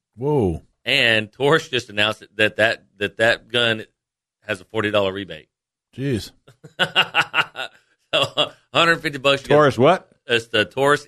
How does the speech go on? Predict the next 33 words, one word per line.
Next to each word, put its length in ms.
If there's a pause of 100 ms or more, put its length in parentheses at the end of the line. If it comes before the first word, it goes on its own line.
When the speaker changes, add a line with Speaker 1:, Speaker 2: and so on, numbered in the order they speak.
Speaker 2:
M 320
eighty-five 680
revolver, 560 (600)
and 160
it 200
is, 440
it's 240
a 80
great 580
little 280
snub 340
nose. 420
Your 100
wife 280
would 80
like 260
it. 100 (500)
And, 480
Speaker 3:
You're 80
gonna 140
Speaker 2:
uh, 40
Speaker 3:
get 140
me 120
in 100
there 140
one 180
of 40
these 80
Speaker 2:
yeah, 120
Speaker 3:
days. 120
Speaker 2:
exactly, 440
Speaker 3:
I 20
got 80